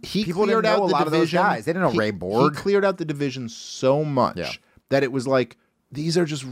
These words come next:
Speaker 1: random people now. And
Speaker 2: Yeah.
Speaker 1: he was so head and shoulders above them that he needed the guy who was his challenger,
Speaker 2: Yeah.
Speaker 1: and then he was gonna rise above. You know, they were talking about him moving up, and if you remember, he didn't wanna move up
Speaker 2: Yeah, yeah.
Speaker 1: weight classes.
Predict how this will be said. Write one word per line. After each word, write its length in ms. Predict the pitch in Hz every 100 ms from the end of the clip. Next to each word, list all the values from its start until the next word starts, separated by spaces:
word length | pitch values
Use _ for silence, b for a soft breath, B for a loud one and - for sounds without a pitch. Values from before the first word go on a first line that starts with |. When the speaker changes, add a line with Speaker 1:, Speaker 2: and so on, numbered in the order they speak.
| 120
Speaker 1:
random 580 | 147 151 156 156 135 117
people 480 | - 170 180 151
now. 120 | 123 117
And 100 | 120
Speaker 2:
Yeah. 80 | 131
Speaker 1:
he 40 |
was 160 | 156 -
so 800 | - - - - 196 214 208 156
head 180 | 143
and 140 | 135 127
shoulders 400 | 151 135 123 113
above 320 | 107 143 139
them 160 | 107 85 B -
that 120 | 143
he 140 | 139
needed 300 | 147 175 214
the 60 | 180
guy 200 | 156 143
who 100 | 123
was 440 | 107 120 185 202
his 180 | 165 156
challenger, 720 | - 160 143 139 135 131 135 92
Speaker 2:
Yeah. 180 | 90 90
Speaker 1:
and 60 |
then 120 | 135
he 200 | 123 185
was 140 | 196 185
gonna 180 | 175 165
rise 280 | 151 147
above. 280 | 131 127 123 B B
You 140 | 139
know, 80 | 143
they 120 | 135
were 100 | 180
talking 260 | 175 170 170
about 160 | 156 135
him 160 | 139
moving 300 | 143 151 139
up, 160 | 151 143
and 80 | 123
if 100 | 120
you 60 |
remember, 280 | 120 135 131
he 80 | 90
didn't 180 | 120 98
wanna 320 | 101 147 160
move 260 | 127 104 92
up 140 | 80
Speaker 2:
Yeah, 60 | 87
yeah. 120 | 120
Speaker 1:
weight 180 | 117 113
classes. 500 | 117 90 95 82